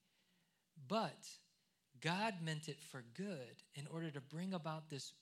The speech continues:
present result to keep many people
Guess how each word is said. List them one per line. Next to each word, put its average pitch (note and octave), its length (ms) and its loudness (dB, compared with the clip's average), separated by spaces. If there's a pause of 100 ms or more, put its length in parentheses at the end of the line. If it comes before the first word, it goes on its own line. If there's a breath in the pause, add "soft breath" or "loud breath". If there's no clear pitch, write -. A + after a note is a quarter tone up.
(200)
present G3 360 2
result D3 520 -2
to - 80 -6
keep F3+ 300 -4 (120)
many A3+ 380 4 (160)
people D#3 480 -2